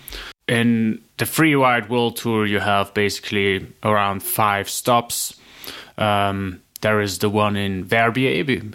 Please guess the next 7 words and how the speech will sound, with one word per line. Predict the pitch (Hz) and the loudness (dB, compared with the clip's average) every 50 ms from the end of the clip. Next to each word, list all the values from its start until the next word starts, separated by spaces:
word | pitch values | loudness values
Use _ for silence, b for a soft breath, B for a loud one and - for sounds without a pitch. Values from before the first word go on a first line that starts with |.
| - | -10
It | - 120 110 - - | -8 -8 -6 -2 0
all | 120 120 120 120 113 113 107 104 - - _ - - | 2 4 4 4 2 0 0 -2 -6 -8 _ -10 -6
started | - - - - - 123 117 120 123 117 117 110 101 98 - - - - | -4 -4 -2 2 2 4 4 4 4 2 0 -2 -4 -4 -8 -10 -8 -2
actually | - 113 107 - - - 113 107 98 | -2 -2 -2 -2 -4 -2 0 0 0
with | 98 87 101 101 98 - - | 0 0 0 -2 -2 -2 -2
these | - 104 95 92 90 - - - - - | -2 -2 0 -2 -2 -4 -4 -6 -6 -6
extreme, | - 107 - - - - - 120 117 117 117 117 110 110 110 101 87 | -6 -4 -2 -2 -2 0 2 2 2 4 2 2 2 2 0 -2 -4